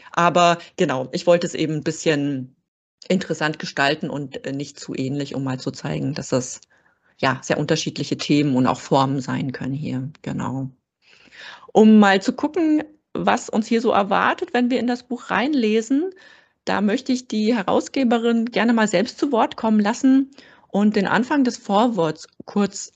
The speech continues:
vorlesen. Sie prangerten Unrecht an.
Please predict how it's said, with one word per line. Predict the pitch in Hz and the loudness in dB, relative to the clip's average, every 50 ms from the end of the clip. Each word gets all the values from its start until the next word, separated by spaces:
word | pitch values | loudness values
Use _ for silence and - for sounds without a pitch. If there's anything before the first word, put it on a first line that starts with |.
| _ _ | _ _
vorlesen. | - - - - 143 151 175 190 175 156 135 135 135 131 127 - 123 139 - - - - - _ _ _ _ _ _ _ _ _ _ _ _ _ _ _ _ _ | -20 -14 -8 -4 -2 0 0 0 0 -2 -2 -2 -4 -4 -4 -4 -6 -4 -4 -6 -8 -10 -14 _ _ _ _ _ _ _ _ _ _ _ _ _ _ _ _ _
Sie | _ - - 208 | _ 2 2 2
prangerten | 208 - - 196 233 269 269 262 - 233 190 | 2 2 2 4 6 6 4 4 2 0 2
Unrecht | - - 247 277 262 - 143 156 - - - - | 6 6 6 6 6 4 0 -4 -4 -8 -10 -10
an. | 147 147 139 135 151 170 | -8 -8 -8 -10 -12 -14